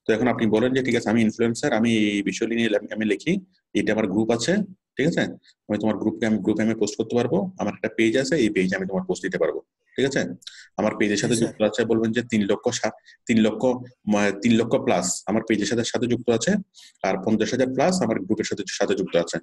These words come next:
Speaker 1: পারবেন না? সুতরাং আমি এটা,
Speaker 2: জি,
Speaker 1: এটার
Speaker 2: স্যার।
Speaker 1: মাধ্যমে তোমার আমি কি পোস্ট করতে পারবো, তোমার আমি প্রোডাক্ট গুলো ইনফ্লুয়েন্স করতে পারবো, হ্যাঁ? তো এই সবকিছু যখন তার সাথে যখন কথাবার্তা হবে, তখন কি আপ-, আপনি কি তার ইয়াগুলো আমাকে দিবেন, আমি তার, তার জন্য পোস্ট করে দেবো,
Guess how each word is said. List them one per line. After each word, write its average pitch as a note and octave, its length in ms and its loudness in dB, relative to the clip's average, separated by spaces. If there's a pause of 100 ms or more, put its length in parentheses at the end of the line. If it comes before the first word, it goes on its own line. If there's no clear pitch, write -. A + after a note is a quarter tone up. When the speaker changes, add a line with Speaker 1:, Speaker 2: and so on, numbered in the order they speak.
(440)
Speaker 1:
পারবেন A2+ 220 0
না? F#3+ 180 2 (140)
সুতরাং A2+ 480 -2
আমি A#2 140 4
এটা, A#2+ 140 2
Speaker 2:
জি, - 140 0
Speaker 1:
এটার C#3+ 120 0
Speaker 2:
স্যার। C3+ 140 2
Speaker 1:
মাধ্যমে E3+ 240 -2 (100)
তোমার A#2 180 2
আমি A2 140 2
কি E2+ 240 0 (340)
পোস্ট A2+ 180 0
করতে C3 200 0
পারবো, E3 300 2
তোমার A2 240 2
আমি G#2+ 180 2
প্রোডাক্ট G#2+ 360 -2
গুলো A#2 220 -2
ইনফ্লুয়েন্স A#2 400 0
করতে B2 180 -6
পারবো, C3+ 280 4 (440)
হ্যাঁ? E3 160 2 (480)
তো A#2+ 60 2
এই A#2 140 4
সবকিছু B2 400 0
যখন D3+ 280 2
তার B2 120 4
সাথে C3+ 200 -4
যখন C#3+ 160 0
কথাবার্তা C#3+ 400 0
হবে, D3+ 320 2
তখন B2 200 0
কি A#2+ 80 -2
আপ-, G#2+ 160 -4
আপনি G2+ 160 -4
কি F2+ 200 0 (260)
তার G2+ 140 4 (240)
ইয়াগুলো G#2 280 2
আমাকে A#2+ 200 2
দিবেন, C3 240 2
আমি A#2+ 160 2
তার, G2+ 180 -2
তার G2+ 160 -2
জন্য F#2+ 180 -2
পোস্ট F#2 180 -2
করে E2 140 0
দেবো, D2+ 200 -2